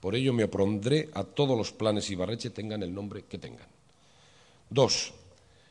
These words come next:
que defenderé el autogobierno vasco porque es lo único que nos permite seguir viviendo juntos sin renunciar a la pluralidad y a la diversidad de la sociedad.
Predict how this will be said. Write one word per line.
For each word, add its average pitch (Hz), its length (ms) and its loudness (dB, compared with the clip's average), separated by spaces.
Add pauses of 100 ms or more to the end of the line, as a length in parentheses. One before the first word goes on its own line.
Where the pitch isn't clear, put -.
(180)
que 120 120 2
defenderé 120 600 6
el 127 120 6
autogobierno 123 640 6
vasco 160 400 4
porque 127 300 0
es 139 120 0
lo 135 140 2
único 165 420 2
que 131 120 2
nos 117 140 0
permite 131 380 -2
seguir 117 300 -2
viviendo 123 400 0
juntos 156 600 -2 (540)
sin 127 340 4
renunciar 117 540 4
a 151 60 10
la 127 160 6
pluralidad 113 560 2
y 123 80 0
a 113 60 2
la 107 100 0
diversidad 92 540 -2
de 90 80 -2
la 85 80 -4
sociedad. 76 500 -8